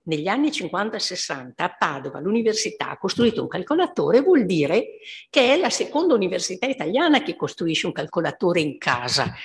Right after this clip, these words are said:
in università, perché da, dopo quegli anni pionieristici, i calcolatori, ma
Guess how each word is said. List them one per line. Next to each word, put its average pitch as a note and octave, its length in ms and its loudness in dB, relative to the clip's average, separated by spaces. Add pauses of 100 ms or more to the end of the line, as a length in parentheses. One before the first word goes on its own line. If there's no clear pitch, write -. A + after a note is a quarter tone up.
(120)
in F#3 180 4
università, D#3+ 920 2 (420)
perché C4 760 2 (280)
da, A#3 520 0
dopo A#3 560 2
quegli F#3 260 -4
anni D3+ 580 -2
pionieristici, D#3+ 1080 -2 (320)
i C4 140 2
calcolatori, A3 1040 -2
ma - 120 -14